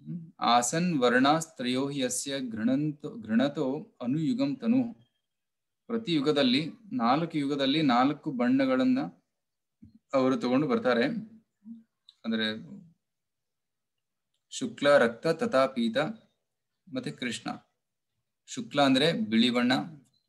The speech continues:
ರಕ್ತ ಅಂದ್ರೆ ಕೆಂಪು ಬಣ್ಣ, ಪೀತ ಅಂದ್ರೆ, ಆ, yellow color, ಆ,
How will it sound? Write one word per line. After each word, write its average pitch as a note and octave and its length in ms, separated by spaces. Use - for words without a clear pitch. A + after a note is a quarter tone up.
ರಕ್ತ A#2 380
ಅಂದ್ರೆ C3+ 600
ಕೆಂಪು B2 280
ಬಣ್ಣ, B2 200
ಪೀತ C3+ 260
ಅಂದ್ರೆ, B2+ 580
ಆ, A#2+ 60
yellow A2+ 340
color, B2 280
ಆ, G#2+ 300